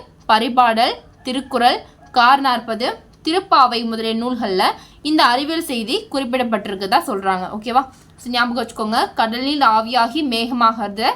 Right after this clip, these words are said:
எந்த, எந்த நூல்கள்ல சொல்லியிருக்காங்கன்னா, முல்லைப்பாட்டு, பரிபாடல், திருக்குறள், கார் நாற்பது, திருப்பாவை. அடுத்ததா, ஆழ அமுக்கி முகக்கினும்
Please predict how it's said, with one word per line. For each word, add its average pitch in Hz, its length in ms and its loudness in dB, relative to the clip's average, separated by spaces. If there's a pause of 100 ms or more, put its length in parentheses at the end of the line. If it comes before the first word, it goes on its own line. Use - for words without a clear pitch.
(320)
எந்த, 311 540 0
எந்த 247 380 2
நூல்கள்ல 285 480 0
சொல்லியிருக்காங்கன்னா, 254 540 0 (360)
முல்லைப்பாட்டு, 254 720 0
பரிபாடல், 247 640 2
திருக்குறள், 262 540 -2
கார் 226 280 4
நாற்பது, 247 520 -2
திருப்பாவை. 214 540 2 (880)
அடுத்ததா, 247 560 0 (560)
ஆழ 349 480 4
அமுக்கி 277 760 0
முகக்கினும் 262 680 0